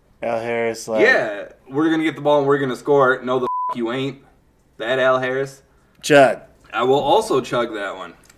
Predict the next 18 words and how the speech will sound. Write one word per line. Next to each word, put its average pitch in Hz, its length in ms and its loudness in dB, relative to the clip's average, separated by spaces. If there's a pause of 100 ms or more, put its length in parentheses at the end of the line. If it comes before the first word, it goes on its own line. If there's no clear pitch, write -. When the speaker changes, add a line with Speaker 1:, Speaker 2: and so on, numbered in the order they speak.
(120)
Speaker 2:
Leslie 151 640 0
Frazier, 185 640 2
the - 100 -4
former 165 560 -4
Minnesota 127 600 -4
Vikings 110 480 -8
head 139 180 -10
coach. 139 260 -2
Fun 101 220 -10
fact, 117 300 -8
he 104 80 -16
won't 110 480 -8
be 127 60 -8
the 110 120 -10
last 104 320 -8
Vikings 104 420 -12
head 92 220 -16
coach 98 340 -18